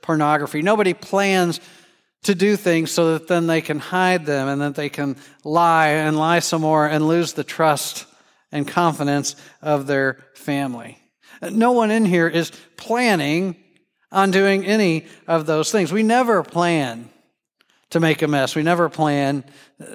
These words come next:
to wreck our life. But one of the problems is this. We also don't plan not to. We just don't think it would happen or that we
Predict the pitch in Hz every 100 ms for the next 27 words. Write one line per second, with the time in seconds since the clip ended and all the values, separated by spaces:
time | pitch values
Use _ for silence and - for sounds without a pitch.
0 | - 151 156 143 139 139 139 143 131 165
1 | 220 294 214 165 156 147 156 165 175 269
2 | 220 - - - - _ _ _ 185 220
3 | 285 - 220 185 190 196 - - - 196
4 | 196 190 185 175 - _ _ - 160 175
5 | - - 110 - - _ _ _ _ _
6 | - 143 175 190 180 185 175 - 175 165
7 | - _ - 170 160 151 156 151 147 147
8 | 147 139 160 180 220 175 170